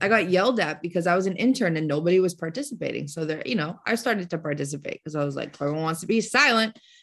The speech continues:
And then I got yelled at. They're like, "Pam, you're an intern. You're not supposed to say anything." I got a B minus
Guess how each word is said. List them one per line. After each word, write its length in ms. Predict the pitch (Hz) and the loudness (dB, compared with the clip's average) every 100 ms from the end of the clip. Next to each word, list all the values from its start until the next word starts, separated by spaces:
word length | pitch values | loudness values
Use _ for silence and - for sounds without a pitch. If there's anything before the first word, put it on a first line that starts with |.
| _ - | _ -4
And 100 | 165 | 0
then 140 | 180 | 2
I 100 | 190 | 2
got 120 | 175 170 | 4 2
yelled 200 | 175 160 | 2 0
at. 120 | 147 | -2
They're 120 | 151 147 | -4 -4
like, 120 | 151 | -6
"Pam, 220 | 160 151 | -6 -4
you're 120 | 151 151 | -4 -4
an 60 | 143 | -4
intern. 340 | 147 143 143 | -6 -6 -4
You're 160 | 143 143 | -4 -6
not 100 | - | -8
supposed 280 | - 156 - | -10 -10 -10
to 60 | |
say 140 | - - | -12 -10
anything." 540 | - 165 143 - 143 - | -10 -12 -14 -16 -18 -10
I 260 | 156 160 156 | -4 -4 -4
got 360 | - 170 165 175 | -2 -2 -2 -4
a 60 | |
B 220 | 151 175 170 | -4 0 0
minus 600 | 160 165 143 143 - | 2 0 -2 -6 -10